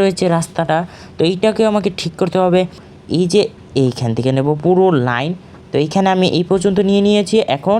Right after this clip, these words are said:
সিলেক্ট করে দেব। এই তো আমার এখানে একটা রোড এসে পড়েছে। তো এখন আমি যতগুলো হাউস রয়েছে সব এই জায়গায় আনবো। গাইস, সবগুলো আমি এক কর্নারে করে ফেলেছি। আর এখানে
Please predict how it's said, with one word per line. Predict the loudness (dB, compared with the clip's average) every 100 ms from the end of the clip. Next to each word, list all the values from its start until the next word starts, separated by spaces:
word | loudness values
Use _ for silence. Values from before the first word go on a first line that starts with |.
| -2
সিলেক্ট | -2 -2 -2
করে | -2 0
দেব। | -2 -2 -2
এই | -4 -4
তো | -6 -6 -16 -12 -4 0
আমার | 2 2 2
এখানে | 2 2
একটা | 2 0
রোড | 2 2 2
এসে | 0 0
পড়েছে। | 0 0 0 -2 -2 -12 -20 -20 -20 -20 -20 -20 -20 -20 -20 -20 -20 -14 -4
তো | -2 0 -2
এখন | -2 0 2
আমি | 2 0 0
যতগুলো | 0 0 0 0 0
হাউস | -2 0 0
রয়েছে | 0 -2 -8 -10 -20 -20 -16 -4
সব | 0 0 0
এই | 0 0
জায়গায় | 0 0 0
আনবো। | -2 -4 -8 -20 -20 -6 0
গাইস, | 0 0 -2
সবগুলো | -2 0 2 0 0
আমি | -2 -2 -4
এক | -4 0
কর্নারে | 2 2 2 2 2
করে | 0
ফেলেছি। | 2 0 2 2 0 -4 -20 -20 -6 -2
আর | 0 0
এখানে | 0 2